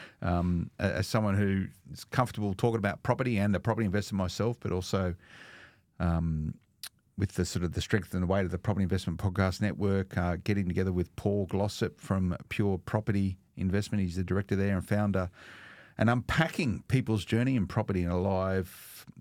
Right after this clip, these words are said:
considered way without too much script and dialogue, um, the way it works, and it's evolving, uh, every single episode we do this. Uh, I've got a live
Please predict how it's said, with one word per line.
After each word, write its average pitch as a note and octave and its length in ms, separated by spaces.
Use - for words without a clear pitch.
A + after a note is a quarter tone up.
considered G2 880
way G2 420
without E2+ 360
too G2+ 140
much F2+ 240
script - 320
and F2 100
dialogue, G#2+ 540
um, E2+ 260
the F2 80
way F#2+ 180
it C#2 80
works, G2 460
and E2 200
it's - 120
evolving, F#2+ 560
uh, E2+ 260
every F#2+ 180
single F#2 240
episode F#2+ 380
we F2+ 60
do F#2 220
this. G2 320
Uh, E2+ 400
I've F#2 260
got G2 120
a F2+ 80
live G#2 800